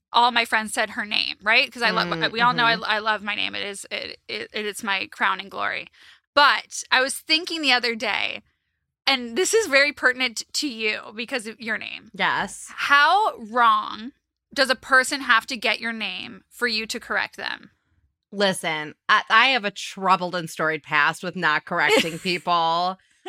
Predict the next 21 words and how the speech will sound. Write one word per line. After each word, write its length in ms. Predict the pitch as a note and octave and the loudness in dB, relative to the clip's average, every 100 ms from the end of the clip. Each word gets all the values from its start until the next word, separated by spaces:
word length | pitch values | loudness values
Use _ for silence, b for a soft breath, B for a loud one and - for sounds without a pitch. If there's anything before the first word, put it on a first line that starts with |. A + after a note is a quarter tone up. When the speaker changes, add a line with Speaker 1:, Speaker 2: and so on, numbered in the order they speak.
| - | -10
Speaker 2:
It's 400 | C#4+ C4+ - - | -8 -8 -10 -14
very 540 | G3+ A3 A3 C4 E4 | 2 4 6 4 0
weird 440 | A#3+ E3 D#3+ F3 F#3+ | -4 -4 -4 -4 -4
because 360 | A#3 A#3 G#3+ | -4 -4 -6
people, 420 | - C4+ - C4 - | -6 -6 -4 -6 -4
this 140 | E4+ A4+ | -4 -2
is 100 | A#4 | 2
not 160 | A#4 G#4 | 2 2
even, 200 | F4+ C#4+ | 0 0
like, 160 | G#3+ | 0
telemarketers 840 | - G#3 G3 F#3+ F#3+ F#3 F3+ F3+ - | -2 -2 2 2 2 2 2 0 -6
who 580 | G3 F3 E3+ E3 D#3+ D#3+ b b - | -6 -2 -2 -2 -4 -4 b b -6
English 300 | G#3 G3 F#3 | -2 -2 -2
might 100 | F3+ | -4
not 140 | D#3+ E3 | -4 -4
be 80 | |
their 140 | D#3+ D#3+ | -6 -6
first 200 | E3 D#3+ | -6 -6
language. 320 | D#3+ F3 - | -6 -6 -8
People 340 | - D4+ G#4 G4+ | -4 -2 0 0
whose 240 | G#4 G4 | 0 0